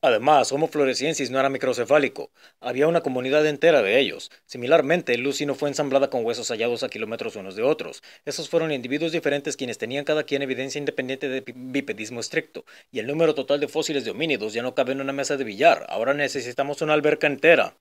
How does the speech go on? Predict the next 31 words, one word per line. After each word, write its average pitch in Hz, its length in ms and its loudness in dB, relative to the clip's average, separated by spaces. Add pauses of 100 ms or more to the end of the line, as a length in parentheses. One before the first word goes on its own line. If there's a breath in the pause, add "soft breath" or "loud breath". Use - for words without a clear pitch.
(1160)
Aunque 131 300 -2
ha 147 40 6
habido 170 200 0
innumerables 139 540 -2
ejemplos 127 340 -6
de 113 80 -8
selección 107 320 -6
natural 113 400 -4
actuando 117 340 -6
bajo 110 200 -2
observación 110 500 -8
directa 123 460 0 (260 loud breath)
y 123 120 -10
una 143 100 -2
multitud 127 400 -6
de 135 100 -4
experimentos 110 640 -8
para 92 160 -8
medirlos, 110 580 -2 (280 soft breath)
los 123 160 -8
creacionistas 143 560 -4
siguen 156 180 -4
tratando 135 380 -2
de 120 80 -6
negar 120 260 -6
incluso 151 380 -4
la 131 100 -2
primera 120 300 -2
de 104 100 -6
estas 113 220 -8
observaciones, 120 720 -2